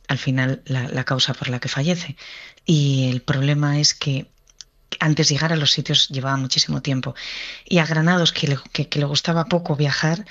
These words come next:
se hizo dos días y medio de viaje para, para ver a su amigo cuando tenía que estar dando otros tantos conciertos, para todo, y él necesita verlo y necesita estar con él. Y en ese momento, Albéniz le entrega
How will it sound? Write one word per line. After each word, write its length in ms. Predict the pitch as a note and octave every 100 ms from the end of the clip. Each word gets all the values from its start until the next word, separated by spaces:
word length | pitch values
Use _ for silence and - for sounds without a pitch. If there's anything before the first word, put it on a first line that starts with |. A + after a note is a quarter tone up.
| - -
se 140 | - F#3+
hizo 240 | F3+ E3+ C#3+
dos 200 | F3 E3+
días 280 | F#3 F3 E3
y 20 |
medio 220 | E3+ E3+
de 100 | D#3+
viaje 340 | D3+ D#3+ - F3
para, 460 | F3 D3 C3+ D3+ -
para 200 | D3 C3+
ver 200 | C3 D#3
a 60 | D#3
su 120 | -
amigo 440 | C3+ D3+ D3+ D#3 - - - - - -
cuando 220 | D#3 C#3+
tenía 240 | C#3+ D#3+
que 80 | E3
estar 220 | - D3+
dando 320 | C#3+ D3+ D3 -
otros 260 | - C3 -
tantos 300 | E3 E3+ -
conciertos, 760 | D#3 - D#3 D3 - E3 - - -
para 260 | E3+ F3
todo, 340 | E3+ D3+ D#3 F3 - - - - - - -
y 140 | E3+
él 120 | E3+
necesita 480 | E3+ D3+ - D#3+ D#3
verlo 440 | C#3 C#3+ D#3+ E3+ G#3+
y 80 | D#3+
necesita 400 | C#3 - D3+ D3
estar 240 | - C3+ -
con 160 | C3+
él. 100 | B2+ -
Y 100 | D3+
en 100 | D#3
ese 200 | G3 -
momento, 680 | G#3+ G3+ A3 G#3+ F#3+ F3+ A#3+ - - - - _ _ _ _ _ _ -
Albéniz 480 | D#3+ E3 G#3+ G#3+ -
le 80 |
entrega 580 | E3+ D#3 F#3+ F#3 F#3+ G#3